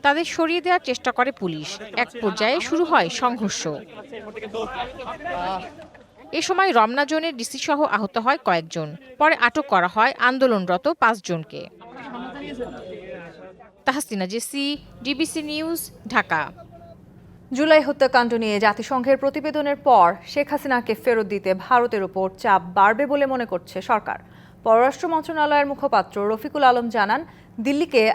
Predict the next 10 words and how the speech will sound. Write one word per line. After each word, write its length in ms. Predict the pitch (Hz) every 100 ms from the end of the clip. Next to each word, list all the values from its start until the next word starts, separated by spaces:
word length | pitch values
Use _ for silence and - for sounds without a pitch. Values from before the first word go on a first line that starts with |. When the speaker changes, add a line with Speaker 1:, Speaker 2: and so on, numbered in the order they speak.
| - 226
Speaker 2:
আগেই 240 | 277 370 381
প্রয়োজনীয় 440 | 302 269 254 247 233
নথি 220 | 220 233 208
পাঠানোয় 400 | 196 - 277 214 - - 214
এখন 200 | - 349 302
এর 80 | 214
ফয়সালা 360 | 262 254 254 170 180
হবে 140 | 131 180
রাজনৈতিক 440 | 190 220 277 359 349
এবং 120 | 240